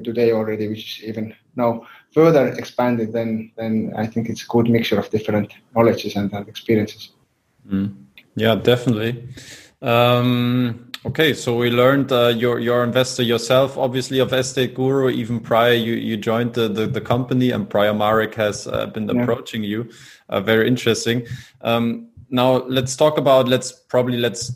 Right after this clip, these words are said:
Speaker 2: dive right into the, the, the topic that probably a lot of investors are concerned about, you know, um, the, the effects, obviously, of, uh, the pandemic.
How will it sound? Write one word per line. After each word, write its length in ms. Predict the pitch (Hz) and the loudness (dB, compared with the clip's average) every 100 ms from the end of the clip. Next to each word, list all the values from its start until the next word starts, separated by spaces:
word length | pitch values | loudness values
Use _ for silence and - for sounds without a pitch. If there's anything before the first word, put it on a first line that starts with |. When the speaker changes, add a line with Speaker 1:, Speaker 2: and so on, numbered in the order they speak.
| - - _ | -14 -20 _
Speaker 2:
dive 320 | 117 117 113 | 0 0 2
right 200 | 123 120 | 2 2
into 360 | 131 135 131 127 | 2 -2 -2 -2
the, 300 | 117 113 107 | 2 2 2
the, 140 | 113 110 | -2 -2
the 140 | 113 | -4
topic 360 | - 117 123 - | -2 0 0 0
that 260 | 110 - | -2 -2
probably 300 | - 110 110 | 0 0 2
a 60 | 110 | 2
lot 180 | 110 110 | 2 2
of 140 | 107 | 0
investors 400 | 107 113 - 120 | -2 -2 -2 -4
are 80 | 107 | -4
concerned 460 | - 104 117 120 117 | -4 -6 -2 0 0
about, 380 | 107 113 107 | 4 4 2
you 60 | 113 | -2
know, 420 | 107 107 107 107 | 0 2 2 0
um, 480 | 110 104 101 101 98 - | -2 0 0 0 -4 -6
the, 160 | 110 | -6
the 220 | 104 110 | -6 -4
effects, 460 | 107 - 117 117 - | -4 0 -2 -2 -6
obviously, 560 | 110 101 104 113 110 - | -6 -6 -8 -6 -4 -4
of, 480 | 104 104 123 127 | -2 -2 -2 -12
uh, 180 | 107 104 | -4 -4
the 140 | 98 101 | -4 -8
pandemic. 760 | - 104 107 123 143 147 - | -4 0 2 2 2 -2 -6